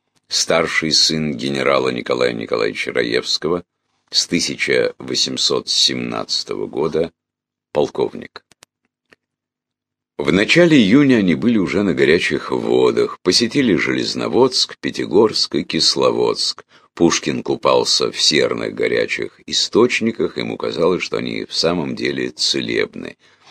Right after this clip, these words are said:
Ванны находились в лачушках, наскоро построенных.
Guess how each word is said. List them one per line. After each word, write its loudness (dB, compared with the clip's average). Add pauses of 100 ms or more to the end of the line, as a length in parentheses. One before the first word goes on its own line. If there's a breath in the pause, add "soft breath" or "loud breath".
(220 loud breath)
Ванны 0
находились -4 (160)
в -6
лачушках, -2
наскоро -2
построенных. -2